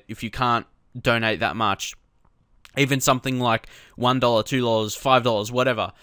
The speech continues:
Um, and it says here, donations of two dollars and over are fully tax deductible. If you're wor-, yeah, if you were wondering about that, you'll get a receipt as well, uh, from the Heart Research Institute. So, again, just to raise awareness of this,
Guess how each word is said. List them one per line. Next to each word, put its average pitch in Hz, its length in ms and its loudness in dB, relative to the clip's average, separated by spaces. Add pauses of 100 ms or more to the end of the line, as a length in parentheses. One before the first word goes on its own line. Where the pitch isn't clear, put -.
(240)
Um, 113 260 4
and 123 80 0
it 123 80 -4
says 151 300 2
here, 175 440 4
donations 139 640 2
of 131 200 0
two 185 260 0
dollars 180 380 4
and 139 160 0
over 131 380 4
are 117 260 6
fully 135 400 -2
tax - 340 -2
deductible. 113 680 -2
If 107 120 -6
you're 113 100 -2
wor-, 107 320 0
yeah, 110 240 0
if 104 140 -4
you 117 100 0
were 110 80 -2
wondering 110 340 -2
about 101 220 -2
that, 101 140 -2
you'll 107 80 -8
get 113 140 0
a 107 40 -4
receipt 107 380 -4
as 101 120 -10
well, 104 320 -2 (300)
uh, 107 160 0
from 113 180 -4
the 107 60 -2
Heart 110 380 4 (100)
Research 107 680 -2
Institute. 101 680 -10
So, 131 380 0 (480)
again, 165 480 -2
just - 200 -4
to 156 60 -2
raise 156 300 4
awareness 120 460 0
of 107 120 -2
this, 107 400 -4